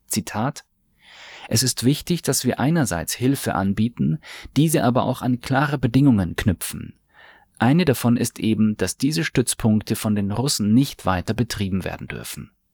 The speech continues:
Beide sind strategisch wichtig für Putins Truppen in Afrika in puncto Logistik und Versorgung. Der Verlust würde Russland massiv schwächen und für die nato bedeuten,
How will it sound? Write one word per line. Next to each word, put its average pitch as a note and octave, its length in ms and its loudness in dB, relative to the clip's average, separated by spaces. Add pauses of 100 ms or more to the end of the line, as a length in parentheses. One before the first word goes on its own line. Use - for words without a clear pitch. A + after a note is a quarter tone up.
(460)
Beide C3+ 280 2
sind C#3+ 200 0
strategisch - 640 -2
wichtig A2+ 380 -4
für A2 120 -6
Putins A#2+ 480 0
Truppen A#2+ 320 -2
in - 220 -2
Afrika B2 480 -4
in A#2+ 160 0
puncto A2+ 400 0
Logistik A2+ 560 -2
und G#2 140 -2
Versorgung. A#2+ 720 -2 (760)
Der G#2 80 0
Verlust A#2 560 0
würde A#2+ 220 4
Russland B2 500 2
massiv C3+ 460 0
schwächen A2 540 0 (220)
und C3 160 2
für C#3+ 100 -4
die D3 100 4
nato G2+ 360 2
bedeuten, A#2+ 600 0